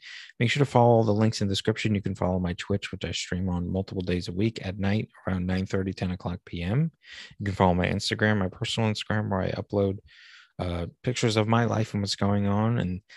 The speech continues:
the, the Bengals, uh, Cincinnati, uh, fan of them, uh, boo Eagles, um, go Phillies though, and just, and you follow the Small Talk Instagram. I'm kind of figuring everything out in terms of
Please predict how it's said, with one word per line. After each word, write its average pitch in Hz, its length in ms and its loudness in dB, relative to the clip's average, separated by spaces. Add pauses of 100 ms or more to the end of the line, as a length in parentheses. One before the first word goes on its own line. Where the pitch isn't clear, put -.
(160)
the, 85 300 -4
the 87 80 -6
Bengals, 104 720 2 (100)
uh, 90 180 -2
Cincinnati, 101 680 -2 (960)
uh, 98 240 -2 (260)
fan 104 180 4
of 98 80 0
them, 98 240 2 (440)
uh, 90 300 2 (680)
boo 104 160 6
Eagles, 98 600 0 (120)
um, 92 520 0 (220)
go 98 120 2
Phillies 101 360 -2
though, 120 240 0 (580)
and 120 720 6
just, - 440 -2
and 123 160 -2
you 123 60 0
follow 123 320 2
the 127 100 0
Small 123 220 0
Talk 113 200 0
Instagram. 95 540 -2
I'm 101 100 0
kind 127 220 2
of 143 60 0
figuring 127 280 4
everything 113 360 4
out 101 160 4
in 104 80 2
terms 95 260 -2
of 87 180 -4